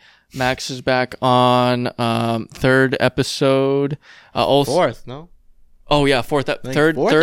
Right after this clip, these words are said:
Speaker 1: third.
Speaker 2: fifth, dude.
Speaker 1: Actually, probably, like, sixth, I think,
Speaker 2: It's
Speaker 1: this
Speaker 2: some. I've been, I'm an O G on
Speaker 1: Yeah,
Speaker 2: this.
Speaker 1: you are the, you're, you're one of the O Gs.
Speaker 2: Yeah, you
Speaker 1: I
Speaker 2: know
Speaker 1: think
Speaker 2: what?
Speaker 1: it's,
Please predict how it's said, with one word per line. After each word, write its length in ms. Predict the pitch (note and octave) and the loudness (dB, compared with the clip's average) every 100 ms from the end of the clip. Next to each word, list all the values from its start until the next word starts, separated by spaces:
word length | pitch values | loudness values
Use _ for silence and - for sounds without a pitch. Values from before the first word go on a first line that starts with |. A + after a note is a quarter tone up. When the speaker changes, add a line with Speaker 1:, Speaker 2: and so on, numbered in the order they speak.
| F3 | 0
Speaker 1:
third. 80 | D3+ | -2
Speaker 2:
fifth, 320 | A#3+ F#4 - | -4 -6 -8
dude. 300 | C#3+ G#2+ G2 | -12 -8 -2
Speaker 1:
Actually, 240 | D#3 - | -2 -2
probably, 200 | - D3+ | -2 0
like, 160 | E3+ C#3+ | 0 -2
sixth, 500 | - - C#3+ - - | -6 -2 -2 -2 -6
I 120 | - | -6
think, 200 | A#2+ B2 A#2 | -4 -6 -2
Speaker 2:
It's 60 | |
Speaker 1:
this 140 | B2 - | -2 -2
Speaker 2:
some. 420 | - F#3+ E3 A2+ | 0 2 0 -4
I've 160 | C#3 | -6
been, 160 | E3+ F3 - | -4 -6 -4
I'm 220 | D#3 F3 | -4 -2
an 60 | D#3+ | -2
O 200 | D#3 D3+ | -2 -4
G 280 | A#2 C3+ B2 | -8 -12 -10
on 100 | C3+ | -8
Speaker 1:
Yeah, 80 | B2+ | -6
Speaker 2:
this. 80 | B2+ | -6
Speaker 1:
you 120 | C3+ | -4
are 140 | C3+ | -2
the, 180 | C3 B2 | -2 -2
you're, 220 | C3 C3 | 0 0
you're 180 | B2 C3 | 2 2
one 120 | B2+ | 2
of 60 | A#2+ | 0
the 80 | A2 | 0
O 100 | A#2 | -2
Gs. 80 | A2+ | -4
Speaker 2:
Yeah, 300 | A2 A#2 G#2+ | -6 -4 -2
you 60 | |
Speaker 1:
I 60 | B2 | 0
Speaker 2:
know 60 | |
Speaker 1:
think 100 | D#3 | 0
Speaker 2:
what? 40 | D3+ | 0
Speaker 1:
it's, 220 | - | -2